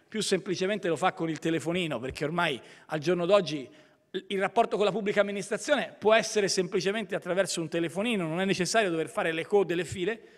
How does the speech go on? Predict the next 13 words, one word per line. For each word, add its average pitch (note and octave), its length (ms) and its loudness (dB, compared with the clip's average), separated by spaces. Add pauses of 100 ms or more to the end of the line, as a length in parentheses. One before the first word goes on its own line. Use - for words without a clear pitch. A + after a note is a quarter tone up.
(380)
di D4 120 -4
avere E4+ 300 2
tutti A#3+ 640 -6
i G#3 100 -10
dati A#3 360 -2
a F#3 40 -2
propria G3+ 280 -2
disposizione G3 840 -2 (340)
senza G3+ 1040 -2
rivolgersi F#3 880 4 (120)
allo F3+ 320 2
Stato - 800 0
timbro, D#3 720 4